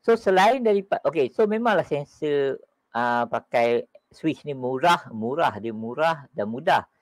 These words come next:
Okey, tapi dia kurang, kurang syok ah, kurang syok kalau kita pakai. Ah, contoh kan kalau kita buat robot tadi. Okey, kita letak sensor ni dekat depan.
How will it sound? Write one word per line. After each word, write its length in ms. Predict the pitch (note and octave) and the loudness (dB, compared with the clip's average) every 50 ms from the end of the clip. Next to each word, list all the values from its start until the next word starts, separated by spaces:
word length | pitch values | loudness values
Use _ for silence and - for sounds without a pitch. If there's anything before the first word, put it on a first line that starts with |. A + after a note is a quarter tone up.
| _ _ _ _ _ | _ _ _ _ _
Okey, 160 | - F3 E3+ | -6 -6 -4
tapi 400 | - - C3 C3+ - - F#3+ F#3 | 0 0 0 0 0 -2 -6 -4
dia 400 | E3 D#3 F3 F3+ F3+ F3+ F3 - - _ _ - - _ _ _ _ _ _ _ - - _ _ _ _ | 0 2 2 4 4 2 0 -2 -4 _ _ -20 -20 _ _ _ _ _ _ _ -20 -20 _ _ _ _
kurang, 560 | - - C#3 D#3+ F3 E3+ E3+ E3 E3 D#3 - | -10 -6 0 2 2 2 2 -2 -6 -12 -14
kurang 320 | - - - D#3 D#3 D#3 - | -14 -6 -2 -2 -2 -2 -4
syok 280 | - - - E3+ - - | -6 -2 0 0 0 0
ah, 240 | D3+ C#3+ A#2+ G2 G2 | 0 0 0 -2 -4
kurang 240 | - - B2 B2+ B2+ | -4 -4 -4 -4 -4
syok 320 | - - - D#3+ - - | -4 -2 0 0 0 -2
kalau 160 | B2+ A#2 A2 | -4 -8 -8
kita 160 | A#2+ A2 A2 | -8 -10 -10
pakai. 400 | A2+ A2+ - - - A2+ F#2+ E2+ - _ _ _ _ _ _ _ | -10 -8 -2 0 0 2 0 0 -4 _ _ _ _ _ _ _
Ah, 160 | _ - G2 F#2 | _ -12 -10 -8
contoh 400 | - - C3 B2+ - - F3 D#3+ | -6 -4 -6 -4 0 2 2 4
kan 160 | D3+ D#3+ C#3 | 4 4 2
kalau 160 | A2+ A2+ A2 | 2 0 -4
kita 160 | A#2+ - B2 | -6 -6 -4
buat 160 | A#2+ A#2 A2 | -2 0 0
robot 320 | A2+ A#2 A#2+ B2+ C3 - - | 0 0 2 2 0 0 0
tadi. 240 | A#2 A2 G#2+ F#2 - _ _ _ _ _ _ | -4 -6 -6 -8 -12 _ _ _ _ _ _
Okey, 320 | - G2+ _ - G#2+ G2 | -20 -14 _ -6 -6 -6
kita 240 | - A2 - - C3+ | -6 -4 -2 0 0
letak 400 | C3 C3 - - F3+ F3 - - | 0 0 0 0 0 0 0 0
sensor 320 | - C#3+ C#3+ C#3+ - E3 D#3+ | -2 -4 -4 -4 -6 -6 -6
ni 160 | D#3 D#3+ D3 | -6 -6 -6
dekat 240 | - - - A#2 - | -6 -6 -6 -8 -6
depan. 320 | _ - C3+ A#2+ G2 F#2 | _ 0 0 2 0 -2